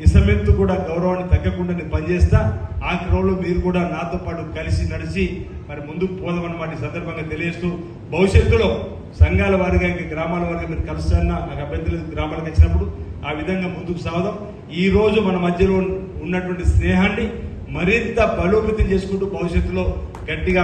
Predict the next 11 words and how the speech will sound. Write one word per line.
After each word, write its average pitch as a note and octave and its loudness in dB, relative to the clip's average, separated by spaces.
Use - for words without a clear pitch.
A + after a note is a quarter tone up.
ముందుకు E3+ 2
సాగుదాం F3 6
అన్నమాట D#3+ 0
ఈ D#3+ 6
సందర్భంగా E3 4
నేను D3+ -2
తెలియజేస్తూ, F#3+ 6
మరోసారి G3+ 4
ముదిరాజ్ G3 2
మండలానికి F#3+ -2
సంబంధించినటువంటి F3+ 0